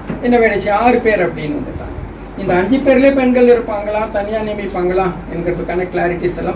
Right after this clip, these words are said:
போக போக வரும்னு நினைக்கிறேன். But எப்படி இருந்தாலும் ஒரு, ஒரு பர்டிகுலர் மதம் சார்ந்த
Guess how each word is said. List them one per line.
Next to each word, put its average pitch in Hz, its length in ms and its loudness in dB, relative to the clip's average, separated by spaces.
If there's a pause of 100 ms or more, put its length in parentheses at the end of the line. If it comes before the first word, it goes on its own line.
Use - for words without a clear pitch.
போக 147 120 -4 (160)
போக 170 140 -6
வரும்னு 156 340 -4
நினைக்கிறேன். 139 420 -6 (380)
But 240 100 2
எப்படி 247 380 4
இருந்தாலும் 240 640 0 (680)
ஒரு, 175 420 2 (460)
ஒரு 190 280 -4 (160)
பர்டிகுலர் 233 500 2
மதம் 233 300 4
சார்ந்த 262 540 4